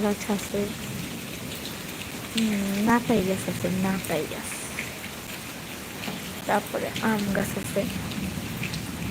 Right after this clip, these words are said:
বিভিন্ন গাছ আছে। এটা, এ-, এটার জন্যই হাসপাতালটা আমার ভালো লাগে, কিছু থাকবে না থাকো, খোলামেলা একটা পরিবেশ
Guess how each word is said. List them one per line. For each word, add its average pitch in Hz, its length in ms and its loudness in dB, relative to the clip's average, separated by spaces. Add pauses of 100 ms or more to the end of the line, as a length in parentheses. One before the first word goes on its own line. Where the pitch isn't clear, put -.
(2750)
বিভিন্ন 214 320 8 (180)
গাছ 208 240 4
আছে। - 160 2 (100)
এটা, - 180 6 (220)
এ-, - 140 4 (140)
এটার 220 360 4
জন্যই 220 420 6 (600)
হাসপাতালটা 202 680 6
আমার 208 160 4 (100)
ভালো 196 160 10 (100)
লাগে, 202 220 8 (1080)
কিছু - 220 2 (200)
থাকবে 220 320 6 (100)
না 208 80 2 (260)
থাকো, 214 220 0 (680)
খোলামেলা 226 580 10
একটা 254 140 0 (120)
পরিবেশ 202 340 4